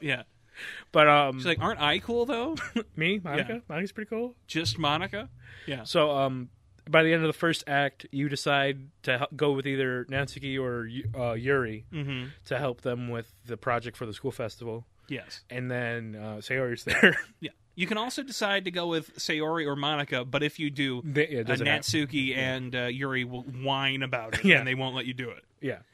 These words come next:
Speaker 1: And Monica, who is at bo-, at both times both absolutely controlling like a god and also a fucking pushover.
Speaker 2: Yeah.
Speaker 1: So she, <laughs> she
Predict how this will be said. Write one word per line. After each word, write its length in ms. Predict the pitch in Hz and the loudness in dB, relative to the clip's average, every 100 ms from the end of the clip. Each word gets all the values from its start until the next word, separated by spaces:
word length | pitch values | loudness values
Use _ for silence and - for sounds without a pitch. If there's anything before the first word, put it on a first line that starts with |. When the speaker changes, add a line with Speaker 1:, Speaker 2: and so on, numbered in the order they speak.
| - | -8
Speaker 1:
And 120 | 143 | -4
Monica, 480 | 151 180 196 151 127 - _ - | 0 0 0 0 -2 -4 _ 0
who 180 | 160 | 2
is 360 | 151 143 139 135 - | 2 0 -2 -6 -4
at 200 | 151 143 | -2 -2
bo-, 160 | 143 175 | -4 -2
at 240 | 170 156 143 | 0 -2 -2
both 220 | 165 180 | -4 -2
times 380 | 180 165 160 151 | -4 -2 -4 -2
both 280 | 156 139 - | -4 -4 -6
absolutely 540 | 147 151 160 170 160 147 | -2 -2 -2 -4 -2 -2
controlling 520 | 143 131 151 156 165 | -4 0 0 0 -2
like 140 | 147 | -2
a 60 | 131 | 0
god 360 | 131 151 160 | 2 2 2
and 140 | 156 139 | 0 -2
also 300 | 147 - 131 | -4 -2 -6
a 60 | |
fucking 440 | - - 165 170 147 | -8 -6 -6 -4 -2
pushover. 540 | 151 143 135 117 113 131 | 0 0 -2 -8 -4 10
Speaker 2:
Yeah. 200 | 175 175 | 12 12
Speaker 1:
So 200 | - 247 | 12 12
she, 280 | 151 - 214 | 10 4 2
<laughs> 20 | |
she 140 | - | -2